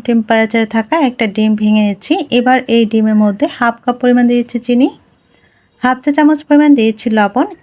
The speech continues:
এক চা চামচ পরিমাণ দিয়েছি বেকিং পাউডার। সবগুলো উপকরণ ভালোভাবে মিশিয়ে নিব। একটু ভালোভাবে নেড়ে মিশিয়ে নিতে হবে যাতে চিনিটা গলে যায়।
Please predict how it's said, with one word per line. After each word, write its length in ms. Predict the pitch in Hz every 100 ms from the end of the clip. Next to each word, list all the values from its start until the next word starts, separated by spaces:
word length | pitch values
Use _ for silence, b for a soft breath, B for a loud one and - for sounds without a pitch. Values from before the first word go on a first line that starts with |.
| 233
এক 80 | 226 -
চা 80 | 247
চামচ 260 | 247 247 240 -
পরিমাণ 260 | 220 226 226 214
দিয়েছি 300 | 220 214 254 214
বেকিং 300 | 214 214 220 214
পাউডার। 360 | 202 196 226 - - _ _ _ _ _ -
সবগুলো 460 | 254 240 226 285 302
উপকরণ 360 | 285 285 320 359 277
ভালোভাবে 340 | 262 247 247 247
মিশিয়ে 300 | 226 - 233 214
নিব। 140 | 202 - - _ _ _ _ _ -
একটু 220 | 247 320 277
ভালোভাবে 320 | 294 294 285 285
নেড়ে 180 | 269 269 262
মিশিয়ে 260 | 262 269
নিতে 180 | 262 269 269
হবে 180 | 262 381 294
যাতে 180 | 226 226 233
চিনিটা 300 | 226 220 226 214
গলে 200 | 208 202 208
যায়। 160 | 269